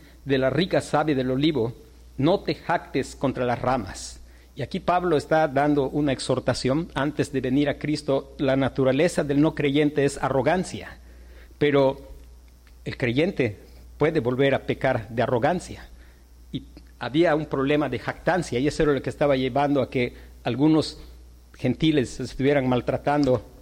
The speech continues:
a ot-, a, a hermanos judíos, porque se estaban jactando. Y dice, "No te jactes contra las ramas.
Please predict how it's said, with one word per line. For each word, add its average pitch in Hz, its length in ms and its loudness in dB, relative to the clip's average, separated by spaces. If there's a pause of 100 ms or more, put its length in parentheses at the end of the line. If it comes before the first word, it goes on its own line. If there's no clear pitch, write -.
a 123 100 0
ot-, 135 300 2
a, 117 420 0
a 127 100 0
hermanos 131 420 0
judíos, 139 540 -6 (400)
porque 135 280 -4
se 147 100 -8
estaban 139 440 0 (320)
jactando. 147 640 -4
Y 123 60 -10
dice, 147 260 -2
"No 139 200 0
te 156 100 -2
jactes 170 480 -4
contra 135 240 -4
las 123 160 -2
ramas. 147 460 -2